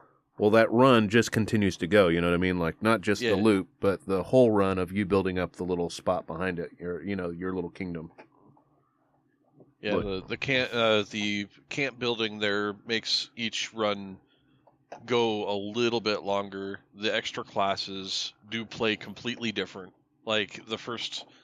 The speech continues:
Speaker 2: first class that you,
Speaker 1: The
Speaker 2: uh, that
Speaker 1: warrior.
Speaker 2: you unlock is totally shit. Um,
Speaker 1: You
Speaker 2: I
Speaker 1: can meet
Speaker 2: hated it.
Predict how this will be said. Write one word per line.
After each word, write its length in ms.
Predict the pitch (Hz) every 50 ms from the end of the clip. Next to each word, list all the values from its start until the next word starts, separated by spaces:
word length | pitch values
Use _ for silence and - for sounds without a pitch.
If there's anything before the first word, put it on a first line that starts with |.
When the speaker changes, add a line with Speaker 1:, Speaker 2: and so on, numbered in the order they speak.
| _ _ _ _ _ _
Speaker 2:
first 300 | - - 131 127 - -
class 500 | - - 110 101 101 101 98 - - -
that 140 | 104 85
you, 160 | 76 95 92 - _ _ _
Speaker 1:
The 60 | - 104
Speaker 2:
uh, 60 | 101
that 80 | 95 95
Speaker 1:
warrior. 280 | 101 101 101 98 98 98
Speaker 2:
you 60 | 104
unlock 380 | 101 95 95 92 92 - -
is 160 | 98 90 - - - - - - _ _ _ _ -
totally 440 | 123 127 127 131 135 127 117 107 95
shit. 360 | - - - 82 78 76 - - - _ _ _ _ _ _ _ _ _ _ _ _ -
Um, 540 | 90 117 117 120 117 110 107 104 101 92 - _ _ -
Speaker 1:
You 60 | - 196
Speaker 2:
I 40 | 233
Speaker 1:
can 240 | - 285 254 - -
meet 240 | - 92 107 120 147
Speaker 2:
hated 140 | 101 95 92
it. 180 | 92 92 -